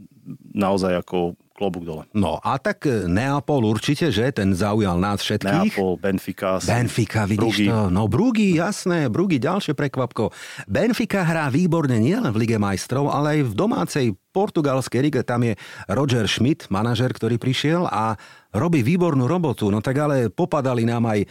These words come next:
Speaker 2: iné slávne značky do Európskej ligy, keď už takto premostím, hej. Bude ti chýbať Atletico Madrid, teda, že vôbec nehrá nič, alebo si s tým uzrozumelý? Mne nechýbajú vôbec
Speaker 1: Ani
Speaker 2: napríklad,
Speaker 1: Atletico,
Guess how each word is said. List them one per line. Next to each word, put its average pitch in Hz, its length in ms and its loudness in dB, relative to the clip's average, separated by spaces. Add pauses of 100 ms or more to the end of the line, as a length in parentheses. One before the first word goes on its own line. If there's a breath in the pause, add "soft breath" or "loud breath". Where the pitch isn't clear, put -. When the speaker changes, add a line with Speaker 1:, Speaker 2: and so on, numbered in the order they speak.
(260 loud breath)
Speaker 2:
iné 156 380 2
slávne 104 540 0
značky 98 460 0
do 107 220 0
Európskej 95 680 0
ligy, 123 240 2
keď 92 160 -2
už 87 120 -2
takto 95 240 -6
premostím, 95 680 0
hej. 117 340 0 (260 loud breath)
Bude 127 460 2
ti 135 160 0
chýbať 131 460 0
Atletico 139 440 0
Madrid, 147 340 2
teda, 123 280 0
že 107 100 0
vôbec 123 300 2
nehrá 117 380 0
nič, 143 260 2
alebo 127 300 0
si 110 120 -4
s 117 80 -4
tým 156 200 0
uzrozumelý? 135 540 2
Mne 226 220 2
nechýbajú 185 360 0
vôbec 147 280 2
Speaker 1:
Ani 117 140 0
Speaker 2:
napríklad, 110 380 -2
Speaker 1:
Atletico, 98 140 -4